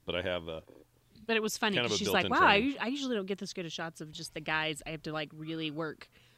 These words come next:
Speaker 2: for that."
Speaker 1: Nick did a good job,
Speaker 2: To make
Speaker 1: too.
Speaker 2: them laugh or
Speaker 1: And Dylan.
Speaker 2: smile.
Speaker 1: Yeah, and the baby, even.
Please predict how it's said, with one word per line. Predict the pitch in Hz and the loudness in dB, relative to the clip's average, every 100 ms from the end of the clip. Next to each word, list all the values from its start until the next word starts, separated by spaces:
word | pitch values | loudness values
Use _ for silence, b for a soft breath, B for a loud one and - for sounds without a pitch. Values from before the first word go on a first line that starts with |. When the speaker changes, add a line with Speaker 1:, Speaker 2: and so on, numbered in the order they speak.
| b | b
Speaker 2:
for | - 160 | -6 -2
that." | 139 - - - b b b 95 | -2 -2 -10 -18 b b b -6
Speaker 1:
Nick | 95 | -4
did | 87 | -2
a | 87 | -2
good | 82 | -2
job, | 80 76 | -2 -2
Speaker 2:
To | 185 | -2
make | 156 | -2
Speaker 1:
too. | |
Speaker 2:
them | 170 165 | -2 -2
laugh | 156 147 147 - - | 0 0 -2 -16 -18
or | - 156 139 151 | -14 -12 -10 -6
Speaker 1:
And | 85 78 | -6 -6
Dylan. | 71 80 | -8 -10
Speaker 2:
smile. | - 123 160 b b b b - - - | -10 -10 -12 b b b b -20 -20 -2
Speaker 1:
Yeah, | 131 76 | 0 2
and | 90 101 | 0 0
the | |
baby, | 90 95 71 | 0 0 -4
even. | 69 | -10